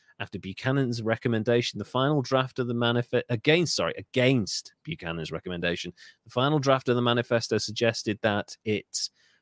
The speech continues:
wrestled it from Spain if Spain refused to sell. Uh, I'm amazed he was against that, actually, given what he's fucking like. Um,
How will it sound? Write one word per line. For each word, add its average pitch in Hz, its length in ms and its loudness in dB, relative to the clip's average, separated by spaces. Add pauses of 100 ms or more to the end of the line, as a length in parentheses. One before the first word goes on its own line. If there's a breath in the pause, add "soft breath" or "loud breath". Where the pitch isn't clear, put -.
(240)
wrestled 160 680 4
it 160 160 6
from 139 280 2
Spain 113 800 4 (160)
if 117 100 -2
Spain 131 520 6
refused 131 520 4
to 123 80 -2
sell. 123 460 2 (480 soft breath)
Uh, 135 340 8
I'm 147 140 2
amazed 156 460 4
he 156 100 2
was 143 120 2
against 143 420 4
that, 107 160 4
actually, 131 400 2
given 120 260 4
what 117 160 4
he's 107 140 -2
fucking 110 320 0
like. 104 320 0 (420 soft breath)
Um, 127 260 6